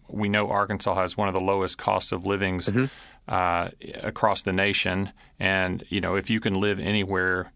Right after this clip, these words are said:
Speaker 1: you want to, why not live in beautiful Arkansas with a low cost of living?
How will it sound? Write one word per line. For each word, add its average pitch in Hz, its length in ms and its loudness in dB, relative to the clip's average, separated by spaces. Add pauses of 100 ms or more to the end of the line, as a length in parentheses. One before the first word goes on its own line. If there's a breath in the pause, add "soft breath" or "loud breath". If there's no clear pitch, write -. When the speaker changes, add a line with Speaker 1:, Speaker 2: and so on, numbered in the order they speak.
Speaker 1:
you 92 120 -4
want 123 300 0
to, 95 340 0 (440 loud breath)
why 95 200 0
not 101 160 2
live 101 220 0
in 95 140 0
beautiful 104 400 0
Arkansas 101 540 0
with 98 120 -2
a 95 40 -2
low 98 180 2
cost 98 360 0
of 95 60 -4
living? 110 320 -4